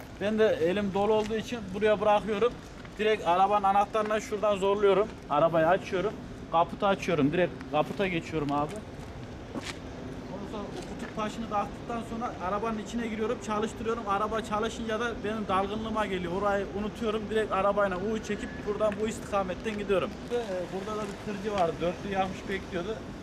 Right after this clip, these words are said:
Dedim, "Abi burada bir poşet falan gördün mü?" dedim. "Yok, hayır görmedim." dedi. Ben tekrar o noktaya gittim. Ee, dörtlüyü yaktım sert bir şekilde. Baktım, araştırdım, bulamadım. Sonra kardeşimi aradım. Kardeşim geldi. O da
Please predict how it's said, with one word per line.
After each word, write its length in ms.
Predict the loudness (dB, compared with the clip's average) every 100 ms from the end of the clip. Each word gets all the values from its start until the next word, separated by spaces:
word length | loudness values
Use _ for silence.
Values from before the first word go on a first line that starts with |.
| -8
Dedim, 160 | -4 0
"Abi 160 | 0 0
burada 140 | -4 -6
bir 160 | -6
poşet 260 | -6 -4 -4 -2
falan 240 | -2 0 -2
gördün 260 | -6 -6
mü?" 80 | -6 -4
dedim. 200 | -6 -6 -10 -12 -6 -2
"Yok, 140 | 0
hayır 280 | 2 2 2
görmedim." 420 | -2 -4 -2 -2 -2
dedi. 120 | -4 -6 -10 -10 -10 -8
Ben 100 | -6 -2
tekrar 300 | -2 0 -2 -2 -2
o 140 | -2
noktaya 360 | -2 -4 -2 -2
gittim. 340 | -4 -6 -6 -6 -10 -2
Ee, 160 | -2 2
dörtlüyü 360 | 0 0 0 2
yaktım 340 | 2 0 -6 -6 -8 -10 -8 -2
sert 160 | -2 -2
bir 160 | -6 -6
şekilde. 360 | -6 -6 -2
Baktım, 360 | 0 0 0 0
araştırdım, 520 | 2 2 -2 -6 -6 0
bulamadım. 400 | 0 2 0 0 -10 -10 -10 -10 -6
Sonra 180 | 0 2
kardeşimi 500 | 4 4 2 -2 0
aradım. 260 | 2 2 2
Kardeşim 480 | 0 2 -2 -4 -2
geldi. 220 | -2 0
O 100 | 0
da 220 | 4 2